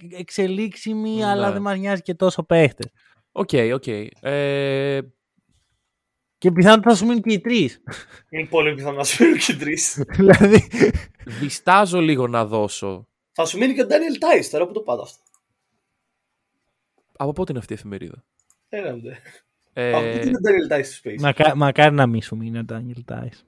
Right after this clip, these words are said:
Speaker 1: Μακάρι κάποιος να, να έρθει να τον πάρει.
Speaker 2: Τόσο μίσος.
Speaker 1: Άστο.
Speaker 2: Ωραία.
Speaker 3: Εντάξει,
Speaker 1: Δεν
Speaker 3: αλήθεια
Speaker 1: είναι
Speaker 3: είναι ότι τον έβλεπε για πόσα χρόνια τώρα, οπότε
Speaker 1: Ε,
Speaker 3: καταλαβαίνω.
Speaker 1: ε,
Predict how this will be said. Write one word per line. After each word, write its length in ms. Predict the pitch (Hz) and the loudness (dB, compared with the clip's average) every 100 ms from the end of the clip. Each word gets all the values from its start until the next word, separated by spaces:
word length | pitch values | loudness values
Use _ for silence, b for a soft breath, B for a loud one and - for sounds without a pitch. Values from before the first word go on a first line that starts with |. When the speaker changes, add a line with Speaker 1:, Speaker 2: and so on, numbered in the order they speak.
| _ - | _ -12
Speaker 1:
Μακάρι 300 | 117 - 139 | -6 -2 0
κάποιος 240 | 135 120 | 2 0
να, 140 | 127 127 | -2 -4
να 140 | 127 | -4
έρθει 180 | 127 120 | -2 -2
να 80 | 120 | -4
τον 140 | 117 | -4
πάρει. 400 | 117 113 110 113 _ _ _ _ _ _ _ | -4 -4 -4 -8 _ _ _ _ _ _ _
Speaker 2:
Τόσο 280 | 147 160 139 | -10 -8 -10
μίσος. 480 | 104 - 90 - _ _ 320 _ _ _ _ _ _ _ _ _ _ _ _ _ _ _ - | -10 -12 -16 -18 _ _ _ _ _ _ _ _ _ _ _ _ _ _ _ _ _ _ -8
Speaker 1:
Άστο. 380 | 139 123 _ _ _ _ _ | -6 -6 _ _ _ _ _
Speaker 2:
Ωραία. 120 | - 139 | -8 -4
Speaker 3:
Εντάξει, 160 | 147 185 | 0 2
Speaker 1:
Δεν 80 | 240 | 2
Speaker 3:
αλήθεια 60 | |
Speaker 1:
είναι 20 | |
Speaker 3:
είναι 100 | 190 | 2
ότι 120 | 180 185 | 0 0
τον 100 | 147 | -4
έβλεπε 240 | 151 143 | -6 -4
για 100 | 139 | -4
πόσα 220 | 127 143 | -4 -8
χρόνια 300 | 131 139 131 | -8 -8 -8
τώρα, 240 | 123 131 127 | -8 -6 -8
οπότε 240 | 127 131 | -8 -6
Speaker 1:
Ε, 40 | |
Speaker 3:
καταλαβαίνω. 360 | 151 123 123 | -6 -4 -2
Speaker 1:
ε, 40 | 156 | 0